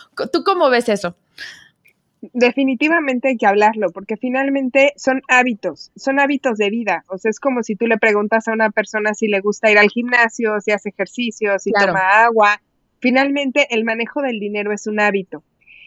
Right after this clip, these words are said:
Speaker 2: Y una manera suave en la que puedes llegar a tocar esos temas es preguntándole a las personas sobre sus propósitos de vida.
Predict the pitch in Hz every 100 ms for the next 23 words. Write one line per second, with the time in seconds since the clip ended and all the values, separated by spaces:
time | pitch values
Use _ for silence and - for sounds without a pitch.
0 | - 269 359 370 269 240 277 - - 247
1 | 233 233 226 196 196 220 220 233 208 196
2 | 190 202 233 240 190 214 214 220 196 226
3 | 233 240 269 - 320 285 254 262 277 277
4 | 254 214 220 202 240 262 254 220 208 -
5 | 196 - 202 233 240 254 247 220 220 240
6 | 247 180